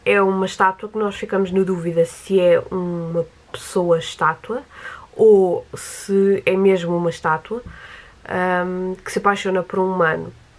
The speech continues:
por uma pessoa normal, pronto, ah, e que a observa e que não sei o quê. E eu digo-vos, "é tão bom, muito bom, muito bom." Ah, e que está a escrever uma carta, ah,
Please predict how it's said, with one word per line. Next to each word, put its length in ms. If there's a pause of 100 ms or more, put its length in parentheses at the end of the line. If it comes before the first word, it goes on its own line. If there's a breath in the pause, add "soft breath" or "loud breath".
(380)
por 100
uma 100
pessoa 300
normal, 420
pronto, 340 (180)
ah, 380
e 80
que 220
a 80
observa 640
e 80
que 220
não 100
sei 140
o 20
quê. 100
E 500 (280)
eu 120
digo-vos, 480 (600)
"é 240
tão 260
bom, 380 (260)
muito 300
bom, 160
muito 240
bom." 160 (580 loud breath)
Ah, 180
e 100
que 60
está 120
a 40
escrever 340
uma 140
carta, 640 (140)
ah, 220